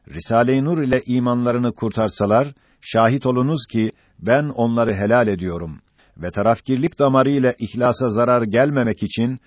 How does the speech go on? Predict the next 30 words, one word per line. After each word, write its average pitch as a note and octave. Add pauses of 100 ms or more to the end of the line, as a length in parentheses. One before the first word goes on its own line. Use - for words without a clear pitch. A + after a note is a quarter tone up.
(260)
bu C3
iki B2
üç E3 (100)
senede B2
dahilden A#2
ve C3+
hariçten A#2+
gelen A2+
fırtınalı B2+
cereyanlara G#2+ (140)
hiç -
temas A2+
etmedik C#3+ (540)
ve A2+
kardeşlerimi A#2+
de A#2+
bir B2+
derece G#2+
ikaz G2+
ettim. D#2+ (1200)
Salisen, C3+ (100)
bilirsiniz C#3+
ki A2 (300)
kendim C#3+
sadaka D3+
ve C#3
yardımları B2
kabul A#2+
etmediğim G#2+
gibi, G2